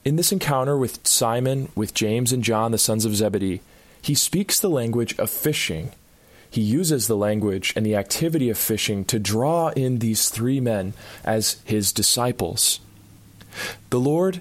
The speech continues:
speaks to each and every one of us in the exact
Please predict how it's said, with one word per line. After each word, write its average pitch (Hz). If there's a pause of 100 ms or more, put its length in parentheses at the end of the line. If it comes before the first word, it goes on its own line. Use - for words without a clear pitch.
speaks -
to 143
each 165
and 147
every 127
one 127
of 110
us - (320)
in 135
the 135
exact 131